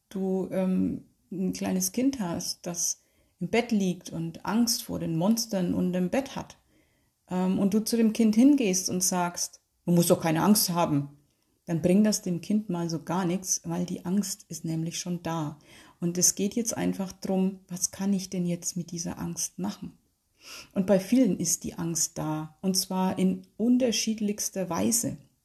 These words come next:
Also sei es wirklich diese, diese Angst vor dem Virus, verbunden mit einer, mit einer Ohnmacht, weil das ist natürlich was, was man nicht sehen kann, was man nicht kontrollieren kann. Das ist ein Gefühl von,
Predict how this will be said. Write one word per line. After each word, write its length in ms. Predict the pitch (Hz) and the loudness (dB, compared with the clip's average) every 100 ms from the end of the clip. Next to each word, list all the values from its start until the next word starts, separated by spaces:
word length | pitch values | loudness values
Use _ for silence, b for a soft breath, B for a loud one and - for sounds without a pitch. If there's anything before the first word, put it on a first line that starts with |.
| _ _ _ _ _ _ _ | _ _ _ _ _ _ _
Also 420 | - 180 180 185 185 B B | -2 0 4 2 2 B B
sei 320 | - 185 196 | -4 -2 0
es 240 | 208 - - | 0 -2 -10
wirklich 580 | 165 185 214 220 214 - | -2 -2 0 -2 -4 -8
diese, 460 | 196 196 185 185 180 | -4 -2 0 0 0
diese 340 | 180 185 - | -2 -4 -2
Angst 400 | 165 180 - - | -2 2 0 -2
vor 220 | - 190 | -6 -4
dem 280 | 180 170 160 | -2 0 0
Virus, 680 | 175 254 269 269 - - - - | 0 2 2 2 -2 -4 -14 -2
verbunden 800 | 175 180 220 226 226 214 208 208 B B | -2 2 4 4 4 2 2 0 B B
mit 260 | 185 185 185 | 2 2 4
einer, 300 | 180 170 - - | 2 4 0 -2
mit 160 | 180 | -2
einer 180 | 165 156 | 0 2
Ohnmacht, 600 | 180 214 247 277 285 - | 6 6 6 4 0 -8
weil 140 | 165 156 | -8 -6
das 160 | 160 | -6
ist 140 | 160 - | -8 -10
natürlich 420 | 170 - 175 - | -10 -8 -8 -4
was, 240 | 190 - | -6 -4
was 160 | 160 - | -6 -4
man 300 | 170 165 208 | -4 -4 -6
nicht 320 | - 170 170 - | -4 -4 -4 -6
sehen 340 | - 226 254 | -2 0 0
kann, 300 | - 269 254 | 2 0 2
was 180 | 147 - | -2 -4
man 120 | 165 | -6
nicht 220 | 165 - | -6 -8
kontrollieren 680 | - 165 165 175 202 247 262 | -6 -6 0 2 4 2 0
kann. 280 | - 247 247 | 0 2 2
Das 140 | 180 | 0
ist 340 | - - - - | -2 0 -2 -2
ein 140 | 165 | -6
Gefühl 340 | 160 - 180 | -6 -4 -6
von, 300 | 170 165 160 | -4 -2 -2